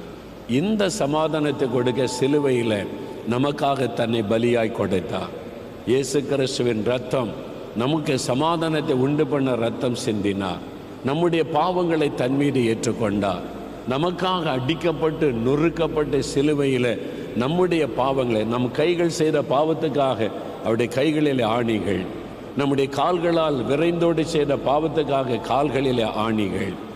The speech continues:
நாம் சிந்தித்து செய்த பாவத்துக்காக தலையிலே முள்முடி,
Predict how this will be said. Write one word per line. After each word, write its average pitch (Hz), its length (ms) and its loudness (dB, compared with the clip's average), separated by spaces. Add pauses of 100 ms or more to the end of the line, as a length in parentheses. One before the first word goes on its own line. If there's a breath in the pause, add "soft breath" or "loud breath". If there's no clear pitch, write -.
(400)
நாம் 127 160 0
சிந்தித்து 170 600 2
செய்த 156 360 2
பாவத்துக்காக 139 880 0
தலையிலே 135 460 2
முள்முடி, 113 720 2